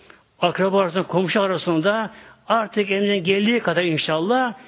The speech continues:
İslami yılbaşı, Hicri yılbaşına da inşallah ilgilenmeye çalışalım muhtemelen. Canlanmaya çalışalım inşallah Teala.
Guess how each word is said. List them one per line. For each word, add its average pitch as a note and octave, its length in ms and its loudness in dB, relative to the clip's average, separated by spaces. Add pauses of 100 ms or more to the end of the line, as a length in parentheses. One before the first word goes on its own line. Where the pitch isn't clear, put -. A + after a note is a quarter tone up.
(480)
İslami G#3 720 -2
yılbaşı, F3 720 -2
Hicri E3 260 -4
yılbaşına E3 540 0
da E3 60 0
inşallah E3 640 -2 (880)
ilgilenmeye F#3 500 -2
çalışalım D3+ 540 -4
muhtemelen. A2+ 520 -14 (300)
Canlanmaya D#3+ 420 0
çalışalım C#3+ 560 -4 (580)
inşallah C#3+ 320 -2
Teala. E3+ 480 -4